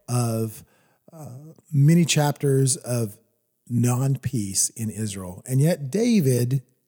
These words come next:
the heart of God beating within his chest, falls,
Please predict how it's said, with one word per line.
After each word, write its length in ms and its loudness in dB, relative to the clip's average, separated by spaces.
the 120 -4
heart 340 -2
of 140 -2
God 500 -4
beating 400 4
within 240 0
his 160 0
chest, 560 -8
falls, 720 0